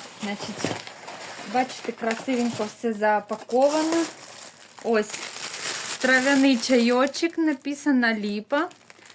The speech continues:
Сезон двадцять чотири двадцять п'ять, це вони самі збирають. Ой, це щось таке теж якась.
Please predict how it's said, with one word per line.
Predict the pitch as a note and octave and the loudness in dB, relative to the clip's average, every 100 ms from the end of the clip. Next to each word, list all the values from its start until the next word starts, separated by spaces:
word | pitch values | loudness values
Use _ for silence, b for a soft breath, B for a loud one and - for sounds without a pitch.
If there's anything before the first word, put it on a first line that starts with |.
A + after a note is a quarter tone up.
| B B B - | B B B -6
Сезон | B3 A#3+ C4+ A#3+ | -2 0 2 2
двадцять | G#3+ A3+ A3+ B3+ A#3+ | 2 0 0 -2 -2
чотири | B3+ A#3 A#3 A3 | -6 0 0 0
двадцять | F#3+ G3+ G3 A3 | -2 -4 -4 -6
п'ять, | G#3 G3 G#3 A#3+ C#4 | -8 -4 0 0 0
це | - | -2
вони | B3 A#3 A3+ | 0 2 2
самі | - G#3 G#3+ A#3 | 0 -2 0 0
збирають. | B3 A3+ C#4 C#4+ C#4+ D4 D4+ - - B B - | -2 0 2 2 0 -2 -4 -10 -18 B B -10
Ой, | E4+ E4+ D#4+ D#4+ - | -2 2 2 2 -2
це | D4+ | -6
щось | - D4 | -6 -8
таке | - D4+ D4 D4+ - | -6 -4 -2 -2 2
теж | D4 D4+ D#4 D4+ | 4 4 2 -4
якась. | D4 D#4 D4+ | -4 -4 -4